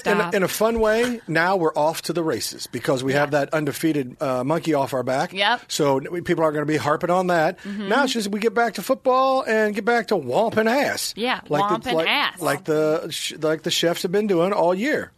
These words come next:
Speaker 2: Yeah, which I think we picked them, uh, in our, uh, twenty-eight, on our Pick'em week. It's
Speaker 1: Yes.
Speaker 2: the,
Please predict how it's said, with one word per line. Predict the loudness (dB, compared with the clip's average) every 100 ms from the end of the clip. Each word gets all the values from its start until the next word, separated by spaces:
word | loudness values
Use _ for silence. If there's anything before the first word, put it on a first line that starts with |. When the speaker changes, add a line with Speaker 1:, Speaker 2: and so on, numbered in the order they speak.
| _
Speaker 2:
Yeah, | -2 0
which | 2 0 -2 -6
I | -6 -4
think | -4 -2
we | -4
picked | -2 -6 -6
them, | -4 -2 -2 -4 -8 -2
uh, | 0 2 2 0
in | 0
our, | 0 2 2 2 0 -2 -6 _ -20 -20 -20 _ -4
uh, | -2 -2 -8
twenty-eight, | -8 -6 -4 -6 -8 -10 -4
on | -2
our | 0 0
Pick'em | -4 -2 -2 -2 -6 -14 _ -6
week. | -2 -2 -2
It's | 0
Speaker 1:
Yes. | 4 2 0 -4 -2
Speaker 2:
the, | 0 0 -4 -8